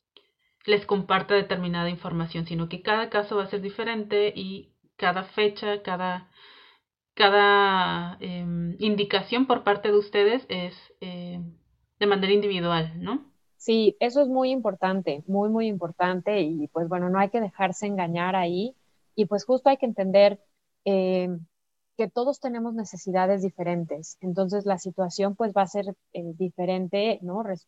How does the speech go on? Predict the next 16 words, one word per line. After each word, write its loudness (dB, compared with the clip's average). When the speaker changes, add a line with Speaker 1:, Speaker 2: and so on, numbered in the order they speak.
Speaker 2:
o -12
sea, -10
respondiendo 0
a 4
nuestras -4
necesidades. -4
Entonces, -2
eh, 2
pues 0
sí, 2
es 4
muy, -2
es -2
muy 0
importante 0
que, -2